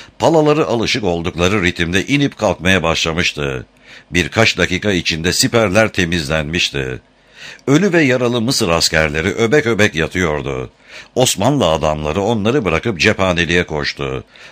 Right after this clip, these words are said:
Arkadan gelen ikinci tabur plaja inerken daha cephaneliğe ulaşmamışlardı.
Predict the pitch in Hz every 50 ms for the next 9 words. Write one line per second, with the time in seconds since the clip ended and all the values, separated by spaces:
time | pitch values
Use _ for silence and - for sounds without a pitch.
0 | - - 113 127 127 - 131 123 147 139 131 131 117 123 117 104 104 - - 113
1 | 101 87 131 - - 85 78 92 98 90 - 95 95 87 80 78 110 113 87 78
2 | 82 82 78 - 98 101 98 90 87 101 92 123 113 - 104 113 - 107 107 98
3 | 95 98 92 104 110 104 85 85 90 90 - 76 73 73 69 71 - 69 69 71
4 | 73 67 64 69 65 64 62